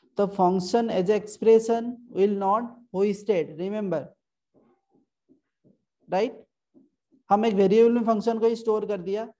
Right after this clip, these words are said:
और इसको different, अ, इसको anonymous function बोलते हैं। मैं function की जो ड-, detail session होगा उसमें बताऊंगा। अभी फोकस करेंगे हम होस्टिंग के ऊपर। होस्टिंग में function as a statement होस्टेड होता है,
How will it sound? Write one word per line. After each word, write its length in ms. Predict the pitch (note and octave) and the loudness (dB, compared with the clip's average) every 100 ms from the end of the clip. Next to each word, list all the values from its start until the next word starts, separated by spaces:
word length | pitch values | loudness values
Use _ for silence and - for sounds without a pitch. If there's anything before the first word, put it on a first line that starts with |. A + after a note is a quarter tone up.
| _ _ - | _ _ 0
और 120 | G3 | 2
इसको 280 | G#3 G#3+ A3+ | 2 4 2
different, 580 | F3 G3 G3 A3 G3 - | 2 -2 -2 -6 -10 -6
अ, 180 | E3+ | -4
इसको 240 | F3 F3 A3+ | -4 -2 0
anonymous 480 | G3+ G#3 G#3+ G#3+ G3 | 0 -2 -2 -4 -4
function 320 | G3 F#3 F#3+ | -6 -6 -4
बोलते 260 | F3 D#3 | -4 -4
हैं। 60 | F3 | -4
मैं 80 | F#3 | -4
function 420 | F#3 F#3 G#3 F#3+ | -4 -4 -4 -4
की 100 | G3+ | -4
जो 180 | G3 G3 | -2 -4
ड-, 300 | E3 D#3+ D#3+ | -4 -6 -4
detail 380 | E3+ F3 G3 G3 | -2 -2 -2 -2
session 320 | G3 F3+ F3+ | -4 -4 -4
होगा 160 | F3 | -4
उसमें 260 | F#3 F3 F3 | -6 -6 -6
बताऊंगा। 460 | E3 D3 C#3+ - - _ _ _ _ _ _ - _ _ _ _ _ _ _ - | -6 -8 -10 -14 -20 _ _ _ _ _ _ -20 _ _ _ _ _ _ _ -4
अभी 200 | F3 G#3+ | 2 4
फोकस 320 | G3+ G3+ G#3+ G#3+ | 4 4 2 2
करेंगे 300 | G#3 G#3 G#3 | 0 0 -2
हम 120 | G#3 | -2
होस्टिंग 520 | F3+ F3+ F3+ G#3+ G#3 | 0 0 0 -4 -4
के 100 | G3+ | -4
ऊपर। 260 | F#3+ G3+ G3+ | -4 -8 -10
होस्टिंग 720 | - - F#3 G3 - A#3 A3 | -10 0 2 2 -2 -4 -2
में 100 | A3 | -4
function 480 | A3 F#3+ F#3 F#3 G#3+ G#3 | -4 -2 -2 -2 -4 -4
as 20 | |
a 120 | G#3+ G#3+ | -4 -4
statement 540 | - F3+ F3 F3+ G#3+ A3 - _ _ _ _ - _ _ _ _ _ _ C#3 | -4 -4 -4 -6 -8 -8 -14 _ _ _ _ -20 _ _ _ _ _ _ -2
होस्टेड 540 | F#3 G3 G3 A3+ A3 G3+ | 2 2 0 0 2 2
होता 440 | F3+ F3 F3+ A3 | 0 0 2 2
है, 320 | A3 A3+ B3 | 2 -2 -6